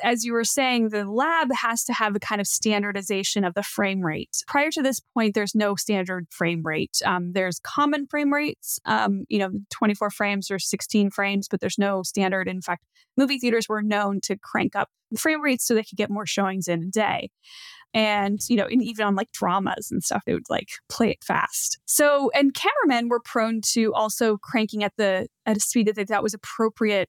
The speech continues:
for the scene. So they might crank slower on comedy to get a faster image and crank faster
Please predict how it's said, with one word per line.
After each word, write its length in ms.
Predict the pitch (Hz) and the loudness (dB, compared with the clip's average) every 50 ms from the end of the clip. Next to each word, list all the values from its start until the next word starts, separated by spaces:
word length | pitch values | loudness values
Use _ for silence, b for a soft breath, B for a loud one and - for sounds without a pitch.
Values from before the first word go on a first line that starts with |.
| - _ - | -4 _ -20
for 340 | - - 196 196 196 196 190 | -6 -2 -2 0 0 0 -2
the 80 | 202 | -4
scene. 480 | - - - 330 466 415 - - - 190 | -4 0 0 0 2 0 -2 -2 -4 -6
So 180 | - - 220 208 | -2 -2 0 0
they 140 | 214 214 220 | 2 2 2
might 520 | 214 226 220 220 220 190 - - - - - _ - | 2 2 0 0 -2 -2 -2 -4 -6 -6 -8 _ -6
crank 260 | - 240 220 220 - - _ _ - | -2 0 0 0 -2 -4 _ _ -6
slower 520 | - - - 214 202 202 202 214 208 202 | -6 -2 0 0 0 0 -2 -2 0 0
on 160 | 196 196 196 | 0 0 -2
comedy 840 | - - - 294 294 302 277 262 233 240 226 220 220 220 208 - - _ _ - | -4 -6 -2 0 2 4 4 2 2 0 -2 -2 -2 -4 -8 -12 -18 _ _ -2
to 100 | - 214 | -2 0
get 220 | 196 - 202 - - | 2 2 0 0 0
a 20 | 196 | -4
faster 500 | - - 214 190 185 - - - 226 220 | -4 -2 -2 -2 0 -2 -2 -2 0 0
image 640 | 196 185 180 170 170 180 180 170 - - - - - _ 196 - - | 0 0 -2 -2 -2 -2 -4 -2 -4 -4 -4 -6 -8 _ -10 -2 0
and 480 | 208 196 185 185 180 180 180 185 - - - - - - | 2 2 2 2 2 2 0 -2 -2 -4 -6 -6 -8 -8
crank 320 | - - - 202 202 - - | -6 -2 0 0 0 0 0
faster 720 | - - 208 185 190 - - - 196 185 175 180 180 | 0 0 0 0 0 -2 0 0 0 0 0 -2 -4